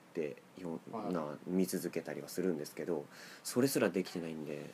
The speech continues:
Speaker 1: 月一でやってたんですけどね。
Speaker 2: うん。
Speaker 1: また再開はしたいんですが。あー、なんかあります？最近面白かったやつ。
Speaker 2: 最近続けて買ってるのは何か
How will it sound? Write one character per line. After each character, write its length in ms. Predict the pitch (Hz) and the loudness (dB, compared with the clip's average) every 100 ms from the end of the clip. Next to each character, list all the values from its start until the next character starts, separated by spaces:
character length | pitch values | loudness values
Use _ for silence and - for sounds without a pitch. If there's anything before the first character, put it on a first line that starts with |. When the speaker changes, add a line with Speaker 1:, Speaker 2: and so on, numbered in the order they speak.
| - | -10
Speaker 1:
月 220 | - - 151 | -6 0 2
一 180 | 143 | 2
で 60 | 139 | 2
や 80 | 131 | 2
っ 20 | |
て 100 | - | -2
た 120 | - | -8
ん 20 | |
で 60 | - | -8
す 80 | - | -8
け 60 | - | -8
ど 100 | 60 | -6
ね。 180 | 78 78 95 - - | -8 -10 -14 -18 -8
Speaker 2:
う 40 | 117 | -4
ん。 180 | 123 | 0
Speaker 1:
ま 60 | 120 | 0
た 120 | 117 | 0
再 180 | 113 87 | 0 -2
開 180 | - 85 | 0 -2
は 120 | 82 | -2
し 100 | - | -4
た 80 | 82 | -4
い 60 | |
ん 80 | 73 | -6
で 100 | - | -8
す 100 | - | -8
が。 60 | 65 - - - - - - - - - - - - - | -10 -12 -20 -18 -16 -14 -14 -14 -14 -16 -20 -20 -20 -4
あ 60 | - | 2
ー、 400 | 104 92 85 - | 4 6 2 2
な 100 | 107 | 0
ん 20 | |
か 180 | 92 71 | 0 -2
あ 80 | - | -2
り 60 | 98 | 0
ま 80 | 95 | 0
す？ 100 | - | -4
最 180 | 76 | -8
近 220 | 67 67 - - - - | -8 -8 -10 -16 -12 -4
面 120 | 87 | -4
白 140 | 82 | -4
か 120 | 78 | -10
っ 20 | - | -10
た 80 | |
や 60 | 64 | -10
つ。 120 | - - - - - - - - - - - - - - - - - - | -12 -18 -20 -20 -20 -20 -20 -20 -20 -20 -20 -20 -20 -20 -20 -20 -20 -20
Speaker 2:
最 320 | - 170 214 | -4 0 0
近 300 | 214 - 196 | -2 -4 -4
続 300 | 190 - 175 | -4 -10 -8
け 100 | 170 | -6
て 160 | 175 170 | -4 -4
買 140 | 165 | -4
っ 40 | 156 - - | -6 -8 -8
て 60 | 156 | -4
る 100 | 151 | -2
の 160 | 107 | -2
は 60 | 95 | -4
何 180 | 98 101 | -6 -8
か 80 | 92 | -10